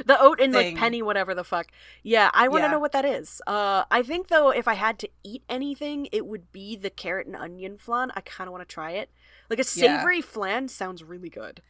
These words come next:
Speaker 2: 'Cause, like, when you
Speaker 1: Um,
Speaker 2: say flan, I think of, like, isn't that, like, the pudding?
Speaker 1: Yeah, it's a pudding.
Speaker 2: Yeah,
Speaker 1: Hold on,
Speaker 2: so
Speaker 1: I'm gonna look up what a British flan is.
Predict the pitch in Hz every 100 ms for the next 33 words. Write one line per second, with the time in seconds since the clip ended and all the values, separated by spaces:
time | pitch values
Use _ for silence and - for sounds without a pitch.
0 | _ _ _ _ - 302 381 339 349 523
1 | 571 480 - 320 339 403 330 226 320 311
2 | 294 262 277 381 381 294 294 - - 190
3 | - 175 233 480 622 - _ 277 226 -
4 | - 202 156 _ _ _ _ _ _ 381
5 | 523 214 170 269 262 233 269 330 330 285
6 | 269 247 226 196 _ 170 185 - - -
7 | 147 151 143 147 -